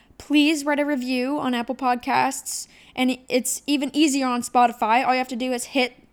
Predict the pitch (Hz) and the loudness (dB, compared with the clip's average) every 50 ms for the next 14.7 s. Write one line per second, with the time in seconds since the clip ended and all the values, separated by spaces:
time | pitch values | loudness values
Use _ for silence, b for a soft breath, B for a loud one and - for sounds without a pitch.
0 | _ _ - 254 240 208 196 202 202 - - 208 208 220 226 - 226 233 240 226 | _ _ -6 -4 -2 -2 -2 -4 -4 -4 -2 -4 -2 -2 -4 -6 -6 -6 -6 -4
1 | - 226 208 214 214 - - 214 214 214 202 196 - 208 226 262 - B B B | 0 0 0 0 0 -2 -2 -2 0 2 0 0 0 0 -4 -4 -4 B B B
2 | B B B B 240 240 - 247 240 233 233 233 - - - 240 247 254 262 233 | B B B B 0 0 2 4 2 2 2 0 -4 -2 0 0 0 0 0 2
3 | 220 214 214 - - - - 220 226 233 233 233 226 226 226 226 b b b b | 2 2 2 0 -4 -8 -6 -4 -4 -2 0 0 -2 -2 -4 -6 b b b b
4 | b b b b - 233 220 214 208 202 202 202 214 214 233 - _ _ _ _ | b b b b -4 0 0 2 2 0 -2 -4 -8 -8 -10 -12 _ _ _ _
5 | _ _ _ _ _ _ - 220 214 240 240 240 247 247 233 226 226 226 - _ | _ _ _ _ _ _ -12 -6 0 0 2 2 2 2 2 2 2 0 -2 _
6 | - - - - - - - _ _ _ _ _ _ _ _ _ _ _ _ _ | -8 -8 -8 -6 -8 -10 -14 _ _ _ _ _ _ _ _ _ _ _ _ _
7 | _ _ - 226 226 220 220 - - 247 240 233 226 220 202 202 196 220 - _ | _ _ -8 -6 -6 -6 -8 -6 -4 -2 -2 0 0 0 -2 -4 -6 -8 -12 _
8 | - 226 226 220 214 208 208 208 208 - - _ - 220 214 208 208 196 196 196 | -6 -4 -2 -2 -2 -2 -2 -4 -8 -10 -12 _ -8 -6 -4 -4 -4 -4 -6 -6
9 | 202 - - - - 208 208 - 233 277 277 - - - - - - - _ _ | -8 -10 -10 -2 0 0 0 2 -2 -2 -2 -4 -10 -8 -8 -8 -10 -14 _ _
10 | _ _ _ _ _ _ _ _ _ _ _ - - 214 214 208 214 208 202 202 | _ _ _ _ _ _ _ _ _ _ _ -6 -2 0 2 2 2 2 0 -2
11 | 202 208 214 - _ _ - 226 208 196 185 - 214 202 202 208 - - 214 208 | -4 -6 -8 -10 _ _ -8 -6 -6 -6 -6 -2 2 2 2 2 0 -4 -4 -2
12 | 202 208 214 208 214 208 202 196 214 214 214 _ _ _ _ _ _ _ _ _ | -2 -2 -2 0 -2 -2 -2 -4 -6 -10 -12 _ _ _ _ _ _ _ _ _
13 | _ _ _ _ _ _ _ _ _ _ _ _ _ _ _ _ _ _ _ _ | _ _ _ _ _ _ _ _ _ _ _ _ _ _ _ _ _ _ _ _
14 | _ - 233 226 233 - 285 294 330 392 427 - - - | _ -4 -4 -2 -2 -2 -2 -2 -2 -4 -4 -6 -10 -12